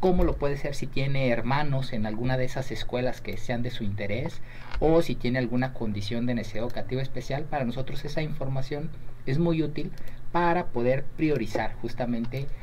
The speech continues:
a estos alumnos en sus escuelas, eh, en donde se encuentran sus hermanos o las escuelas de su primer orden de prioridad. Para esta selección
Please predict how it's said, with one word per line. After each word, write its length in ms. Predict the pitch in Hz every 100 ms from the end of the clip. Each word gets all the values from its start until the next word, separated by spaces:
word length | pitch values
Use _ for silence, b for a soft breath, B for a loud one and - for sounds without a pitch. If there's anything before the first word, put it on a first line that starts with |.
| B 98
a 120 | 107
estos 320 | 135 135 127
alumnos 540 | 113 127 139 170 226 B B -
en 140 | 117
sus 340 | - 110 - 101
escuelas, 720 | 104 104 127 120 127 131 -
eh, 240 | 107 104 98
en 120 | 107 107
donde 200 | 104 98
se 100 | 101
encuentran 400 | 117 120 120 -
sus 180 | 117
hermanos 480 | - 123 156 156 151
o 60 | -
las 200 | 101 -
escuelas 460 | - 117 117 127 B B 104
de 80 |
su 180 | 101 110
primer 320 | 101 104 110
orden 300 | 117 - 117
de 80 | 104
prioridad. 420 | 101 92 - - - B B B B B B
Para 200 | 123 135
esta 220 | 190 - 226
selección 640 | 220 180 160 - 170 247